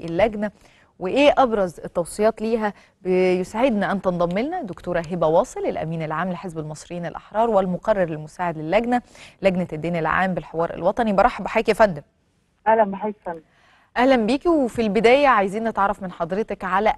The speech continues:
Speaker 1: أهم التوصيات اللي خلصت إليها اللجنة وتم التوافق عليها من غالبية المشاركين في الجلسة.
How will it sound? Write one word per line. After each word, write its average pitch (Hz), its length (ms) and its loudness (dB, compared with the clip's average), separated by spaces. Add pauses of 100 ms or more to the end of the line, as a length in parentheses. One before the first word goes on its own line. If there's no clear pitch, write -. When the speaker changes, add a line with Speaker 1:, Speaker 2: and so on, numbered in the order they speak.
Speaker 1:
أهم 240 380 0
التوصيات 190 640 -2
اللي 175 160 -6
خلصت 202 520 -6
إليها 202 500 -2
اللجنة 214 540 0 (380)
وتم 311 440 0
التوافق 220 640 2
عليها 226 580 2
من 214 200 -2
غالبية 220 600 2
المشاركين 180 640 -6
في 165 100 -14
الجلسة. - 420 -16